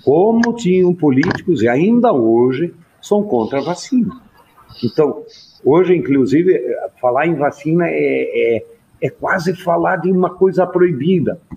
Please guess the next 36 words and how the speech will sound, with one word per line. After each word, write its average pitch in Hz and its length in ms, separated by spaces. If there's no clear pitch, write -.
porque 151 300
se 185 180
eu 202 100
falo 160 340
a 120 140
favor 117 460
da 104 100
vacina, 98 640
eu 127 140
levo 123 360
pancada. - 640
Se - 140
eu 202 100
falo 185 320
contra, 175 400
eu 165 40
levo 165 380
pancada. 135 420
Parece 180 280
que - 260
na 180 140
saúde 202 380
só 214 140
existe 175 280
vacina, 156 640
né? 175 220
E 196 100
a 180 60
saúde 208 420
é 185 40
muito 214 300
mais 185 240
ampla 160 220
que 143 80
uma 127 220
vacina. 95 460